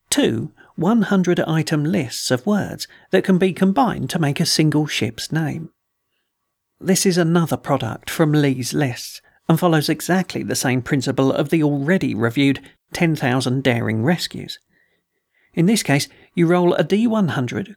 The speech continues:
grab the result from the first page, roll another D one hundred, and grab the result from the second page and combine them to get your ship's name. Yes, it's stupidly simple. Yes, you could write two such lists yourself,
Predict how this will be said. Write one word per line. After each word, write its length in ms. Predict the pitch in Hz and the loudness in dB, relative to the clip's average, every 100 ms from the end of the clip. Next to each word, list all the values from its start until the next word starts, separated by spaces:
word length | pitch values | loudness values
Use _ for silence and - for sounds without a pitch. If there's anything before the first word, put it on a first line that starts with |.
| _ | _
grab 300 | 160 180 185 | 0 0 2
the 80 | 160 | 2
result 440 | 156 151 139 180 | 2 2 0 -2
from 200 | - 131 | -2 0
the 60 | 120 | 0
first 420 | - 196 165 - | 0 0 0 -4
page, 440 | 131 139 - - - _ _ _ | -6 -4 -4 -8 -14 _ _ _
roll 240 | 160 147 143 | -2 0 2
another 380 | 147 214 151 | 2 2 0
D 220 | 127 139 127 | 0 0 2
one 200 | 131 123 | 2 2
hundred, 340 | 165 156 165 - _ | 0 0 0 -6 _
and 140 | - 180 | -4 0
grab 200 | 202 - | 0 0
the 100 | 165 | 0
result 360 | 175 156 123 | 2 2 0
from 140 | - 147 | -2 0
the 80 | 165 | 2
second 380 | 226 196 151 117 | 2 0 -2 -2
page 320 | 117 - 156 | -2 -2 0
and 160 | 160 | 0
combine 460 | 147 151 254 262 170 | 0 0 2 2 2
them 180 | 117 120 _ _ | -2 -6 _ _
to 80 | - | -2
get 200 | 190 - | 0 0
your 160 | 139 147 | -2 -2
ship's 400 | - - - - | -2 -4 -6 -4
name. 360 | 165 131 - - _ _ _ _ _ _ _ _ - | -2 -2 -6 -14 _ _ _ _ _ _ _ _ 0
Yes, 240 | 190 - | 0 0
it's 160 | - - | -6 -6
stupidly 560 | - 135 - - 117 | -4 -4 -4 -6 -4
simple. 400 | 120 202 - - - _ _ _ | 0 0 0 -8 -14 _ _ _
Yes, 540 | - 147 127 180 - | -2 2 2 2 0
you 140 | 160 156 | 0 0
could 300 | - 143 - | 0 0 2
write 360 | 143 131 - | 0 0 -2
two 220 | - 143 | -2 0
such 400 | 156 - 113 - | 0 0 -2 -2
lists 400 | 139 123 - - | -2 -2 -4 -4
yourself, 480 | 123 110 - 202 131 | -4 -2 0 0 -2